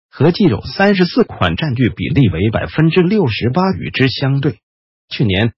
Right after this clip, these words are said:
腾讯、网易麾下产品在流水 Top 五十当中为二十七款，具体增长款数为七款，其中腾讯多出四款，网易新增三款，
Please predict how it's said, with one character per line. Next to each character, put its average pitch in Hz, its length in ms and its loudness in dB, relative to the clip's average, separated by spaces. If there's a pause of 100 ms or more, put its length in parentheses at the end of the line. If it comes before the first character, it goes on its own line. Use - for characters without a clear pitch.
(180)
腾 - 260 -2
讯、 202 200 4
网 - 160 -2
易 180 100 0
麾 190 260 0
下 120 200 -4
产 - 260 -2
品 80 220 -2
在 - 100 -2
流 101 240 0
水 - 220 -4
Top 131 360 -2
五 85 140 -2
十 135 180 0
当 143 220 2
中 127 220 -2 (240)
为 160 180 4
二 196 220 2
十 - 140 -4
七 139 240 -2
款， - 260 -8
具 226 180 0
体 - 220 -2
增 117 240 0
长 - 220 -2
款 - 260 -6
数 71 180 -12
为 82 220 0
七 - 260 -2
款， - 240 -8 (640)
其 - 180 -2
中 131 240 2 (240)
腾 165 240 0
讯 147 240 2
多 196 160 4
出 170 180 2
四 208 220 0
款， - 240 -2
网 - 140 -4
易 127 120 4
新 170 280 4
增 160 160 2
三 143 260 2
款， - 300 -6